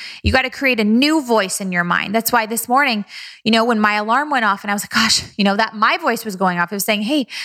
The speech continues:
you know what? Just sleep in, you know, don't get up. It's fine if you miss workout. You just reschedule." There's all these things. And I'm like, "No, Kayla, you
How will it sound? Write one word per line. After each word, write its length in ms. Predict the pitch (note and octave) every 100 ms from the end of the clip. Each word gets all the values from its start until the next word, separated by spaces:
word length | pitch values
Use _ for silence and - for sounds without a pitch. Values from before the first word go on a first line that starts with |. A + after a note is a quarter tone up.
| - -
you 80 | A#3
know 100 | B3
what? 160 | C4 B3
Just 180 | C4
sleep 320 | - D4+ D4 D4
in, 300 | A3+ - F#3+
you 100 | G#3
know, 180 | G3
don't 260 | G3+ C4+ C4+
get 120 | A3
up. 180 | F#3 F#3
It's 160 | A#3+ -
fine 340 | C#4+ C#4 A3+
if 120 | G3
you 60 | G3
miss 260 | F3+ E3+
workout. 420 | F#3+ E3+ E3+ D#3+ -
You 80 |
just 300 | A3 A#3+ -
reschedule." 800 | B3+ C4+ B3 - D4 C#4 A3 F3 - - - -
There's 140 | A#3+
all 240 | - C#4+
these 240 | F4+ F#4 -
things. 360 | G4 E4+ G3+
And 60 | G#3+
I'm 80 | A3+
like, 160 | A3
"No, 480 | B3+ F#4 F#4 - F#3 - _ _ _ _
Kayla, 480 | C4+ D4+ C#4 - F3+ _ F#3+
you 640 | G3 C#4 F4 C4 G#3